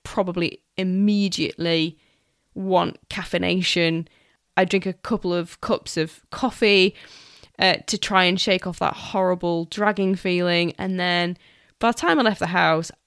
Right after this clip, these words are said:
I just managed to feel simultaneously still tired, wired from the coffee, stressed, fed up, like, all at the same time. Can you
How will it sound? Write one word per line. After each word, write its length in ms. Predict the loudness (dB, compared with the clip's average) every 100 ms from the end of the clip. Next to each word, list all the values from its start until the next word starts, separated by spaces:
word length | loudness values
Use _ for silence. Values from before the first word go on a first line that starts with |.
| -12
I 240 | 0 4 4
just 480 | 2 -4 -6 -12 _ _ -4
managed 500 | 0 2 2 -2 -6
to 80 | -8
feel 640 | -4 0 2 2 0 -2 -8 _ _ _ -8
simultaneously 1300 | 0 2 4 4 2 2 0 -2 -2 -2 -2 -4 -10 _ _ _ _ -6
still 360 | -2 2 2
tired, 600 | 2 0 2 2 0 -2 -10 _ _ _ _
wired 500 | -10 0 4 6 4
from 160 | 2 -2
the 80 | -4
coffee, 680 | -6 -8 -2 -2 0 -4 -8 _ _
stressed, 840 | -4 -4 -2 2 4 2 -2 -10 -16
fed 340 | -2 0 2
up, 360 | 0 -2 -6 -16 _
like, 280 | -4 -2 -4 -14 _ -4
all 160 | 0 0
at 40 |
the 60 | -2
same 260 | -6 -6
time. 400 | -4 -4 -4 -10 -14 _ _ _ _ -6
Can 160 | -2
you 260 | 2 2